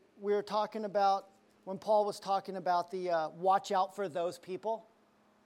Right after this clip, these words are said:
And we said stuff like, if every s-, time someone begins a sentence, they start this sentence with how much experience they have.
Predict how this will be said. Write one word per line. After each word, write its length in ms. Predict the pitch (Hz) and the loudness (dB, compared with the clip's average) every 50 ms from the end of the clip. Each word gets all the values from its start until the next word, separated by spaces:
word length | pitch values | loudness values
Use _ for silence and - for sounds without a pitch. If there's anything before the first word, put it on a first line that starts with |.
| _ _ _ _ _ _ _ _ _ _ _ _ _ _ _ _ _ - | _ _ _ _ _ _ _ _ _ _ _ _ _ _ _ _ _ -6
And 100 | 202 214 | -4 -2
we 120 | 233 226 | -2 -2
said 280 | - - 240 233 226 - | 0 4 4 4 4 2
stuff 300 | - - 226 214 220 214 | 2 2 2 2 2 0
like, 200 | 220 214 202 - | -2 -2 -2 -2
if 120 | 220 202 - - - _ | -4 -4 -6 -10 -10 _
every 360 | - 233 269 247 277 311 294 226 | 0 0 0 0 0 -2 -4 -4
s-, 180 | - - - | -6 -12 -14
time 380 | - - 202 254 247 233 226 214 | -10 -8 -4 -4 -2 -2 -4 -4
someone 380 | - - 233 233 233 233 226 | -4 -4 -2 -2 -2 -2 -4
begins 380 | 180 208 190 165 220 220 208 185 | -4 -6 -4 -2 -2 -2 -2 -4
a 60 | 202 | -6
sentence, 460 | - - 226 220 214 - 196 170 - | -6 -4 -4 -4 -4 -4 -8 -8 -6
they 160 | - 208 202 202 | -4 -4 -4 -2
start 280 | - - 208 202 202 | 0 0 0 0 0
this 140 | 202 196 - | -2 -6 -6
sentence 420 | - 202 202 190 - 196 175 - | -6 -6 -8 -6 -8 -10 -10 -6
with 180 | 180 185 165 - - - - - | -6 -6 -6 -6 -10 -20 -20 -16
how 200 | - - 180 208 | -6 -2 -2 0
much 200 | 214 226 214 - | 0 0 -2 -4
experience 720 | 202 - - - - - 175 170 175 190 196 202 208 196 - | -6 -8 -8 -10 -10 -8 -6 -4 -4 -4 -4 -6 -8 -8 -6
they 200 | 220 214 214 196 | -4 -4 -2 -2
have. 300 | 190 214 220 233 247 | -2 -2 -2 -2 -4